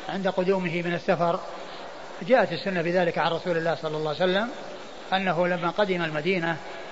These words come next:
ذبح جزورا أو بقرة، يعني للشك من راوي إما هذا وإما هذا، وهذا يدل على جواز مثل ذلك،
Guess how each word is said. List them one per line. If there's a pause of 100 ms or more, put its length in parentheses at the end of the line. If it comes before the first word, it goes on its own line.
(280)
ذبح (160)
جزورا
أو (360)
بقرة، (800)
يعني
للشك (480)
من
راوي
إما
هذا
وإما
هذا، (880)
وهذا
يدل
على
جواز (100)
مثل
ذلك،